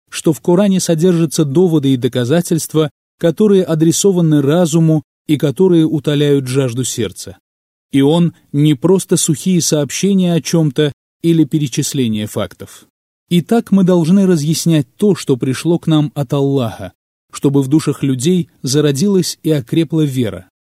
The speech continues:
Сами мы при этом обязаны действовать в соответствии с программой, данной нам Всевышним, призывать их к религии и воспитывать их в соответствии с ней.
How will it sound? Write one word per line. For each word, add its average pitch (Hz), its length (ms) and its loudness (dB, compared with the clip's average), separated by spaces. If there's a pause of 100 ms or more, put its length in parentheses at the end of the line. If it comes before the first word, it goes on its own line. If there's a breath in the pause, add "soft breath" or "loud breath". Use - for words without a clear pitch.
(280)
Сами 160 440 0
мы 147 160 2
при 143 180 0
этом 147 380 0
обязаны 143 560 0
действовать 143 600 -2
в - 80 -10
соответствии 143 760 -2
с - 100 -2
программой, 135 720 -2 (240)
данной 170 480 2
нам 160 220 2
Всевышним, 135 760 -4 (320)
призывать 143 500 0
их 135 140 -4
к - 80 -8
религии 151 640 0 (300)
и 165 100 2
воспитывать 165 800 -2
их - 240 -4 (100)
в - 80 -8
соответствии 123 800 -4
с - 140 -12
ней. 90 320 -12